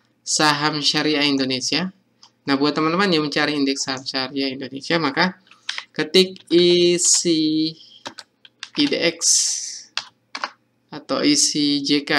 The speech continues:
bisa juga. Kalau I C J K itu biasanya kita melihatnya di Yahoo Finance.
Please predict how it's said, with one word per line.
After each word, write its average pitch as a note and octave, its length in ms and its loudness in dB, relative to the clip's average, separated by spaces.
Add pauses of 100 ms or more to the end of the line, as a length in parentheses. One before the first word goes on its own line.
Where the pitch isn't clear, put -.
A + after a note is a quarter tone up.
(340)
bisa A#2+ 320 -8
juga. B2+ 480 -16 (640)
Kalau C3 480 -2
I C#3+ 240 -2
C C#3+ 400 -2 (1600)
J C#3 400 -2
K F3 400 2
itu D#3+ 400 -6
biasanya D#3 1300 -6 (960)
kita D3+ 560 0 (500)
melihatnya C#3 560 0
di C#3 240 2
Yahoo C3 240 -6
Finance. C3 680 -8